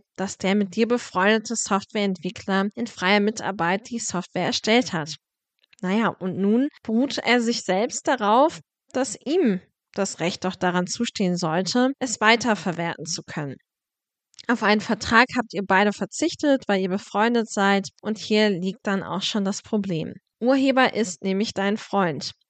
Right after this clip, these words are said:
der Softwareentwickler. Die Nutzung dieser Software muss vertraglich geregelt werden, damit es nicht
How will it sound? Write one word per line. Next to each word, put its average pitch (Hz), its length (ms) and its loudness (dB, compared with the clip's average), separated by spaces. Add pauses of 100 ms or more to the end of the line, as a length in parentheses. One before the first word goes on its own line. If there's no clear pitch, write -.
der 202 120 2
Softwareentwickler. - 1000 -4 (540)
Die 208 100 4
Nutzung 226 420 2
dieser 208 240 4
Software 233 640 2 (100)
muss 226 320 4
vertraglich 226 600 -2
geregelt 202 600 -2
werden, 233 340 2
damit 202 400 0
es - 220 -8
nicht 190 400 -4